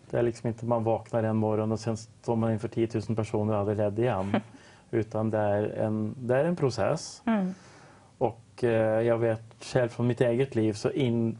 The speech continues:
Speaker 1: så innebär den processen också att vi, man behöver ta steg i tro.
Speaker 2: Mm.
Speaker 1: Man kanske inte bara kan sitta på soffan där hemma och säga: "Gud, befria mig från människofruktan", och bara sitta och vänta år efter år, utan det är vissa steg man måste ta.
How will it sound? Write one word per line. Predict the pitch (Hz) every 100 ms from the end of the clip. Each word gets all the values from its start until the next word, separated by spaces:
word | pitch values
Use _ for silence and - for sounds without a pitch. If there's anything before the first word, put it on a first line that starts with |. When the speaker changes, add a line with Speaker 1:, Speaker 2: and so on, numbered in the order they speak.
| - - -
Speaker 1:
så | -
innebär | 151 131 123 156
den | 139
processen | 127 - 127 - 143
också | 143 - 127
att | 117 -
vi, | 135
man | 123 120
behöver | 123 151 135
ta | 117
steg | - 107 107
i |
tro. | 110 131 - - _ - - -
Speaker 2:
Mm. | 233 226 269 330 -
Speaker 1:
Man | 120
kanske | 127 117 107 123
inte | 113 117 113 113
bara | 113 107
kan | 113
sitta | 113 113 -
på | 107 113
soffan | 117 101 117
där | 110
hemma | 104 110
och | 104
säga: | 117
"Gud, | 107 117
befria | 110 107 113
mig | 110 104
från | 113
människofruktan", | 113 107 92 - 139 - 107
och | 104
bara | 101
sitta | 110 107
och | 107
vänta | 104 98 - 113
år | 104 101
efter | 98 127 165
år, | 139 107 110
utan | - 113 113
det | 120
är |
vissa | 123 - 139
steg | - 156 131
man | 120 123
måste | 113 - 180
ta. | 107 -